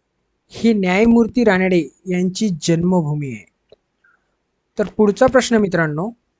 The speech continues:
संत ज्ञानेश्वराचे पूर्वीचे गाव कोणते? ऑप्शन दिलेले आहेत, पहिला आहे औरंगाबाद, दुसरा आहे पैठण, तिसरा आहे आपेगाव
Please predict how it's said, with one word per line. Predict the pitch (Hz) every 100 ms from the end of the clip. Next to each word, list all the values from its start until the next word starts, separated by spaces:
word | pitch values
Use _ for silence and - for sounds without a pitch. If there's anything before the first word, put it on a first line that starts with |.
| _ _ _ _ _ -
संत | - 214 233 240
ज्ञानेश्वराचे | 277 196 190 208 214 202 185 175 156 - _ _
पूर्वीचे | 233 226 247 240 277 254
गाव | 185 185 214
कोणते? | - 202 143 107 90 _ _ _ _ _ _ _
ऑप्शन | 175 170 - 208
दिलेले | 220 247 240
आहेत, | 202 190
पहिला | 202 208 208
आहे | 196 202 180
औरंगाबाद, | 175 185 220 185 139 135 - _ _ 180
दुसरा | 180 233 233
आहे | 233
पैठण, | - 196 180 190 185
तिसरा | - _ 220 196 226
आहे | 214
आपेगाव | 208 180 - 202 175 160